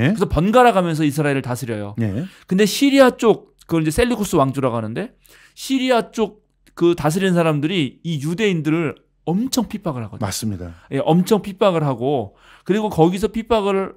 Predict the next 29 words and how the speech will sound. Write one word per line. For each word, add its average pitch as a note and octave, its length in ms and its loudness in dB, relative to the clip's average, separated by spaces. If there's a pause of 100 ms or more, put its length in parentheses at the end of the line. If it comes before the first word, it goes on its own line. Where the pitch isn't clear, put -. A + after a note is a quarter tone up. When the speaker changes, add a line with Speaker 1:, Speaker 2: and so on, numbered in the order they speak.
Speaker 1:
하는 A#3+ 320 -4
사람들이 G#3+ 920 -2 (500)
너무나 G3 440 4
이제 C3+ 380 -2
억울하게 D#3 400 2
죽으니까, B2+ 640 -8 (340)
그때부터 G3 800 -2
이 D#3+ 280 -10 (380)
너무나 E3+ 340 4
억울하게 E3+ 420 4
죽은 D3 180 -2
사람들을 D3+ 380 -2
어떻게 C#3 260 -4
할 D#3+ 140 -2
거냐 D3 420 2
하는 F#3 240 -2
문제를 D#3 460 2
놓고 G#3 560 2
Speaker 2:
음. F2+ 260 -10 (300)
Speaker 1:
천국, C4 880 -6 (240)
Speaker 2:
지옥. B2 420 0
Speaker 1:
지옥 G3 360 2
개념이 E3 600 -2 (400)
확실해지고, D3 800 -4
Speaker 2:
예. G#2 240 -4
Speaker 1:
그러면 A3+ 220 -2
이제 A3 100 -4
지옥의 F#3+ 380 -4
이미지, F3+ 640 -2